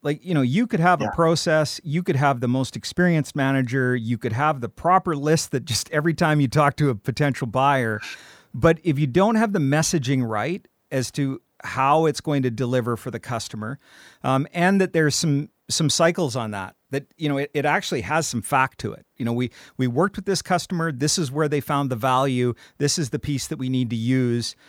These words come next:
Speaker 1: um, that resonates with this customer base. And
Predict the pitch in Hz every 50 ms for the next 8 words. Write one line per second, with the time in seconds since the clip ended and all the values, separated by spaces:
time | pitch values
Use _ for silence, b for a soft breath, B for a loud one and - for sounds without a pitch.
0 | b b b b 127 123 120 120 117 117 113 117 123 135 135 123 139 143 147 139
1 | 147 147 143 135 143 139 139 135 - 170 - 165 156 - - 196 214 202 - -
2 | 147 123 113 95 110 107 107 101 - - - b b b b b b b b b
3 | b b _ - 180 175 170 170 170 190